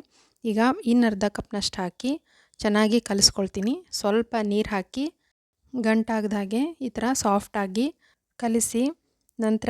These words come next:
ಒನ್ ಟೀ ಸ್ಪೂನ್ ಬಿಸಿ ಮಾಡಿದ ಎಣ್ಣೆ ಹಾಕಿ ಮತ್ತೆ ಚೆನ್ನಾಗಿ ಮಿಕ್ಸ್ ಮಾಡಿ.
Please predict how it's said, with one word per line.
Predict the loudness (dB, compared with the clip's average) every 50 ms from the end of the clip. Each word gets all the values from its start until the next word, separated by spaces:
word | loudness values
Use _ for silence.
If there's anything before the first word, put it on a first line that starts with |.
| 4 6
ಒನ್ | 6 6 4 4 2 2
ಟೀ | 0 -2 -2
ಸ್ಪೂನ್ | -2 -2 -4 -2 -2 -2 -2 -2 -6 _ _ _ _ _ -6 -4
ಬಿಸಿ | -4 -2 0 2
ಮಾಡಿದ | 2 4 4 4 2 2 4
ಎಣ್ಣೆ | 2 2 4 2 2 2 2
ಹಾಕಿ | 2 0 -2 -4 -6 -6 -4 -4 -4 -6 _ _ _ _ _ _ -6
ಮತ್ತೆ | -6 -4 -2 -2 -2
ಚೆನ್ನಾಗಿ | 0 0 2 2 2 2 2 2 4 4
ಮಿಕ್ಸ್ | 6 4 4 2 0 -4 -2
ಮಾಡಿ. | -2 -2 0 0 0 0 -2 -2